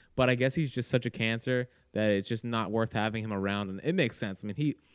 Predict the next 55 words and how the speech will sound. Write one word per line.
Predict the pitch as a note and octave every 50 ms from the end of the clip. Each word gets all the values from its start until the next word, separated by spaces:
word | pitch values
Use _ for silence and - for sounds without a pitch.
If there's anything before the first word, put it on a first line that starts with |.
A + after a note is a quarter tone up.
| - - -
his, | F3 F3+ E3+ -
his | - E3+ F3+ D#3+
quotes | - - D#3 D3 B2+ G#2+ -
after | A2 G#2 - G#2+
games | G2 G#2+ G#2 G2 F#2+ F#2
were | G2+ G2
just | F#2+ F#2+ - - -
hilarious. | F#2+ G2 F#2+ F2+ F2 F2+ - - - - - _ - - - -
Uh, | -
as | F2+ F#2 A2+ A2
a | G#2 G#2
Phillies | - A#2 A2 G#2+ G2+ -
fan, | - G2 F#2 F#2
and | F#2 F2+
I'm | G#2 G#2 G#2
sure | - - B2 A#2
as | G#2+ F#2+
a | G2
Mets | G2+ G#2 G#2 - -
fan, | - F#2+ F#2+
it | F#2+ F#2+
was | F#2+ F#2 -
like, | F#2 F#2 F#2 _ -
"Dude, | G#2+ G#2 G2 G2+ - _ _ _ - -
just | - A2+ - -
cut | - - G2 F2
him." | F2 F#2 _ - _ _ - -
Like, | B2+ A#2 G2+
they, | C#3 D#3 B2+ - - - - - _ -
the | C3
Mets | B2+ C3+ D3+ F3+ G3+ - - B2+
literally | A#2 A#2 B2+ C#3 D3 C#3+ B2 A2+ G#2 G2+ - - _ _ _ _ _ -
must | B2 C3+ B2 -
have | B2 G#2+
listened | G#2+ A#2 A#2 - C#3 C3 B2
to | -
the | B2+ A#2+
fan | B2 - - A2+ A2 G#2+ G2+ G2 F#2 - _ _ _ _ _ _
as | - A2 A2 G2+
they, | A2 A#2 F2+ - - -
<laughs> | F3 C3+ C3+ -
as | C3+ -
they, | - - D#3 C3 G2+ G#2+ - _ _ - - A3+
they | E3 C3 C3
got | B2 A2+ -
calls | - C#3 B2+ B2+ B2+ A2+ A2+
about | G#2 G#2+ G#2+ G2+ -
cutting | - - A#2+ A#2 A2 G#2+
Harvey, | G#2+ G#2+ G#2+ G#2 G2 G2 F#2+ F2+ _ - - _ -
and | A2 A2+
were | A2+ A2+
like, | A2+ A2 G#2
"You | A#2 A#2+
know | C3 C#3 D3+
what? | D#3 F3 G#3+ B3 -